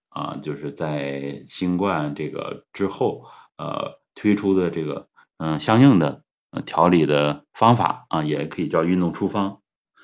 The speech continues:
呃，排在第一位的就是蹲墙，啊，他提出来好多种方法，啊，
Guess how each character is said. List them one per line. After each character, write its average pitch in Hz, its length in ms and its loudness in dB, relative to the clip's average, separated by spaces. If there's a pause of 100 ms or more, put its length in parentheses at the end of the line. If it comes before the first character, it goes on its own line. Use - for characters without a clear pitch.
(320)
呃， 85 260 0
排 90 180 0
在 120 120 6
第 139 180 6
一 143 80 10
位 143 200 8
的 90 140 6
就 85 100 0
是 82 120 -2
蹲 85 180 0
墙， 69 360 -10 (140)
啊， 73 200 -8
他 82 100 -6
提 87 180 -4
出 92 160 2
来 87 240 0 (220)
好 85 160 4
多 110 140 6
种 101 160 4
方 101 240 0
法， - 240 -4 (520)
啊， 73 280 -8